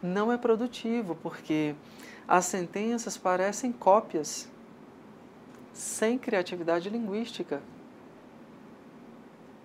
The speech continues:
Outro detalhe, aula de pronome possessivo, viram?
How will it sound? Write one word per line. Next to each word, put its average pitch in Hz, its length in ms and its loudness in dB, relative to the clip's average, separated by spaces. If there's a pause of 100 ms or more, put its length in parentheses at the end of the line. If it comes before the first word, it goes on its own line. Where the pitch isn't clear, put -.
(2000)
Outro 262 360 10
detalhe, 160 640 6 (1900)
aula 233 440 10
de 208 120 -4
pronome 226 680 2
possessivo, 160 840 -2
viram? 170 520 0